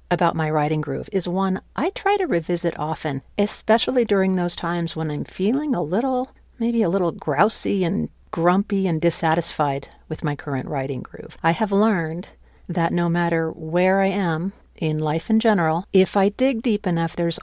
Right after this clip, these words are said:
always something to be grateful for. This can sound like a cliche,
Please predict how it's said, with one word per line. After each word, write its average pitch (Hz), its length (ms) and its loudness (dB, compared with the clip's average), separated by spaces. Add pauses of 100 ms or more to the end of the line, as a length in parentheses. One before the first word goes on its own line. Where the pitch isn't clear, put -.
(120)
always 170 440 4
something 160 500 -2
to 165 120 0
be 156 100 -2
grateful 147 400 -2
for. - 380 -10 (680)
This 156 160 0
can 185 160 -2
sound 180 240 0
like 175 140 -2
a 175 40 0
cliche, 165 880 0